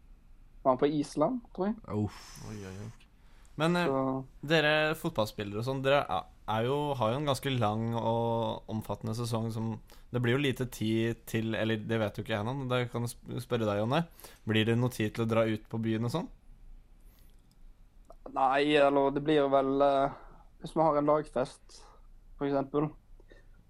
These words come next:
Speaker 1: Hvis vi har, hvis det er en landslagspause, så spiller vi siste kamp på en lørdag og vinner.
Speaker 3: Ja.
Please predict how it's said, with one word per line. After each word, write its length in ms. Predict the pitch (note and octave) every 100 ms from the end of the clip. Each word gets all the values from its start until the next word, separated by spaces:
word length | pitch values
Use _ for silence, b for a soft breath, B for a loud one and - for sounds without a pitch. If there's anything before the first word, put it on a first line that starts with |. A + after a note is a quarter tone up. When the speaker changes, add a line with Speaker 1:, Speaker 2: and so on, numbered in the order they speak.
| -
Speaker 1:
Hvis 140 | - B2+
vi 80 | C3+
har, 300 | C#3+ C3 B2+
hvis 160 | C3 C3
det 80 | C#3+
er 40 |
en 80 | C#3
landslagspause, 800 | C3 A#2+ B2 A#2 - B2 A#2+ C#3
så 100 | C3
spiller 260 | B2 C#3 B2
vi 80 | A#2
siste 280 | C3+ - B2+
kamp 200 | A#2+ A#2 - _ - - -
på 80 | B2 B2 A#2+
en 100 | B2 B2+
lørdag 440 | A#2+ A2+ A#2+ B2+
og 80 | C3
vinner. 320 | C3 B2+ C#3 - - - - -
Speaker 3:
Ja. 160 | A#2+